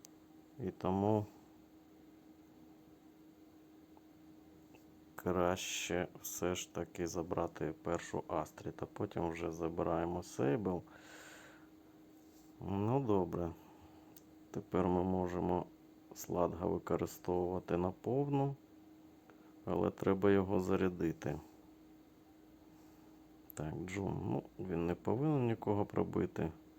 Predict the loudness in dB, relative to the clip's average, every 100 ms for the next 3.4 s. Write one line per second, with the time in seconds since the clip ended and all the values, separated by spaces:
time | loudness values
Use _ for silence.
0 | -20 -20 -20 -20 -18 -2 2 2 4 6
1 | 8 6 4 0 2 2 0 -4 -6 -8
2 | -8 -6 -4 -2 0 2 0 -2 -4 -4
3 | -2 -2 -2